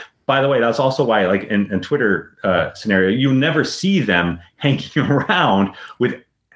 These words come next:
industry experts. They've always got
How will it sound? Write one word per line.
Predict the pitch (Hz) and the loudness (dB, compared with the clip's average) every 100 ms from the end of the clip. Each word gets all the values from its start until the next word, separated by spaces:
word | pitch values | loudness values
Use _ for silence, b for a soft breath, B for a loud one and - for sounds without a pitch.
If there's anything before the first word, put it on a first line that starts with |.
| _ _ - | _ _ -2
industry | 151 127 - 117 - | 0 0 0 0 0
experts. | 190 - 107 98 | -4 0 -2 0
They've | 107 98 - | 0 -2 -2
always | 127 131 123 107 - | 0 2 2 0 0
got | 123 104 - | 0 2 -2